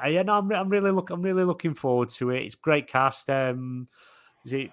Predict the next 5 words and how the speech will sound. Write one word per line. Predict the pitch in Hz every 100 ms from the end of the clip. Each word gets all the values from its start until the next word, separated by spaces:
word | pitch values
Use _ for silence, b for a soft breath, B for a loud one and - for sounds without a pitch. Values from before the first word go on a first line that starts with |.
| _
Pedro | 160 156 156 147
Pascal? | 151 151 - 156 151 143
He's | 143 147 147
playing, | - 143 143 139 139 135
um, | 135 135 131 131 127 127